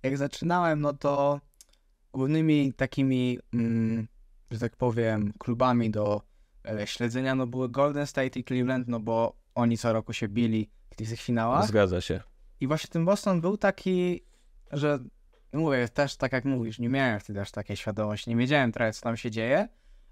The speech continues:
Speaker 1: ale były na pewno, Boston na pewno był wtedy taką drużyną super fun to watch, że nawet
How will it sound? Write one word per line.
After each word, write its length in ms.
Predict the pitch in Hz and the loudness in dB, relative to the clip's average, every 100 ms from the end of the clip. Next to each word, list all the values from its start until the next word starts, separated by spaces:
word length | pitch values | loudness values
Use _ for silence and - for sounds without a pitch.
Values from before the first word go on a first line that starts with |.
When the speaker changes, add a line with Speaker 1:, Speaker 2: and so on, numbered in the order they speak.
| - | -16
Speaker 1:
ale 460 | - 135 151 156 156 | -2 0 2 2 2
były 260 | 143 170 165 | 0 2 2
na 120 | 160 | 2
pewno, 320 | 165 156 151 - | 0 -2 -2 -6
Boston 600 | 131 - 131 175 - 160 | -8 -6 2 2 2 -2
na 120 | 147 | -2
pewno 320 | 156 156 147 | -2 -2 0
był 180 | 123 160 | 0 -4
wtedy 280 | - 151 143 | -4 -4 -2
taką 320 | 139 - 139 | -2 -2 -2
drużyną 640 | 139 135 147 143 139 135 | -2 -2 0 0 0 0
super 560 | 131 - 175 156 143 139 | -4 -4 -2 2 0 0
fun 340 | - - 143 139 | -6 -2 0 0
to 120 | 139 | 0
watch, 320 | 135 113 92 - - | 2 2 0 -10 -14
że 180 | - 117 | -4 0
nawet 380 | 131 151 147 - | 2 4 2 0